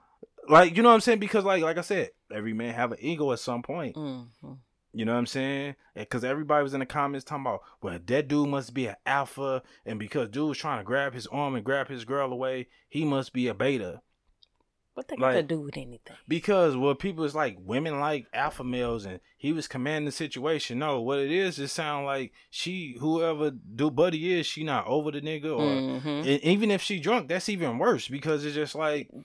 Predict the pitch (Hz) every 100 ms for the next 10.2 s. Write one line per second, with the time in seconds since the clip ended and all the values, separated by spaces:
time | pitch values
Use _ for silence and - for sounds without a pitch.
0 | _ - 160 170 139 202 190 165 180 160
1 | 180 190 170 214 240 190 151 170 160 202
2 | 151 135 - 180 147 127 127 165 156 -
3 | 143 139 131 - _ - _ 123 147 139
4 | 123 151 143 127 104 117 147 143 - -
5 | _ _ _ - 113 139 165 151 131 -
6 | 123 131 139 120 131 120 117 110 98 _
7 | _ _ - 139 147 151 127 98 117 135
8 | 131 107 131 117 104 - 131 127 95 90
9 | 135 117 120 113 - 120 113 104 107 107
10 | 98